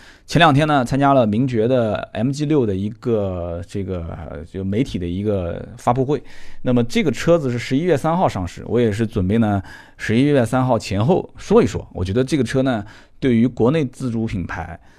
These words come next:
啊，走轿跑这样一个路线，从设计角度来讲的话，有很多的一些让我有启发的地方，我觉得跟大家去分享一下比较好，这就是一个话题了啊。那么剩下来包括像买车当中的一些这种叫禀赋效应，包括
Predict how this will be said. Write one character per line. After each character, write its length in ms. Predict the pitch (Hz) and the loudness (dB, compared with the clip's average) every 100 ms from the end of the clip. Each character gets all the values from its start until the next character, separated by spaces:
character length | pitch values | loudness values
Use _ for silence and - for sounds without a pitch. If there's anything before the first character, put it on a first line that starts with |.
| - _ | -20 _
啊， 180 | 87 87 | -6 -6
走 240 | - 107 90 | 0 0 0
轿 340 | - 247 190 | 2 4 4
跑 320 | 95 - - - | 2 -4 -4 -14
这 140 | - 110 | -4 -2
样 100 | 101 | 0
一 80 | |
个 100 | 101 | 0
路 160 | 110 123 | 2 0
线， 260 | 104 107 90 - _ - - - - - - | 0 -2 -4 -20 _ -20 -20 -20 -20 -20 -20
从 180 | - - | 0 2
设 280 | 160 - 233 | 4 6 6
计 100 | 120 | 4
角 100 | 90 | -2
度 120 | 95 | -4
来 100 | 90 | -8
讲 140 | 92 | -10
的 80 | 82 | -10
话， 180 | 90 85 | -10 -6
有 100 | 104 | -4
很 300 | 151 - 92 | -4 -4 -2
多 160 | 101 151 | 2 4
的 120 | 127 | 4
一 60 | |
些 140 | 110 117 | 2 -2
让 160 | 117 | -2
我 100 | 95 | -2
有 140 | 92 117 | -2 -4
启 240 | - 101 | -4 -8
发 160 | 101 127 | -2 0
的 80 | 110 | 0
地 100 | 104 | -2
方， 140 | 87 | -6
我 80 | 98 | -6
觉 60 | 104 | -4
得 80 | |
跟 100 | 117 | 0
大 60 | 123 | 2
家 120 | 135 | 2
去 120 | 139 | 0
分 180 | 127 151 | -4 -2
享 180 | 139 87 | -2 -4
一 20 | |
下 140 | 92 95 | -6 -6
比 100 | 92 | -4
较 100 | 107 | -4
好， 200 | 104 - | -6 -10
这 100 | 110 | -4
就 100 | 120 | -2
是 120 | 110 | 0
一 120 | 104 | 2
个 60 | 113 | 2
话 160 | 113 104 | 4 2
题 140 | 92 | 0
了 100 | 95 | 0
啊。 220 | 92 98 - - - - | 0 0 -4 -20 -20 -2
那 80 | 175 | -2
么 60 | |
剩 120 | 170 202 | 4 8
下 100 | 180 | 8
来 120 | 156 | 8
包 180 | 170 175 | 6 6
括 140 | 170 | 6
像 120 | 160 | 4
买 180 | 139 104 | 2 2
车 120 | 120 | 4
当 160 | 160 170 | 4 4
中 100 | 175 | 2
的 80 | 160 | 0
一 120 | 165 | 2
些 200 | 160 165 - - - _ _ | 2 2 -2 -20 -20 _ _
这 140 | - | -4
种 140 | 156 127 | 0 4
叫 120 | 151 | 2
禀 380 | 147 - 113 113 | 2 4 6 4
赋 240 | - 311 | 2 2
效 200 | - 113 | 4 4
应， 120 | 98 95 | 2 2
包 160 | 143 | 2
括 220 | 147 151 | 6 4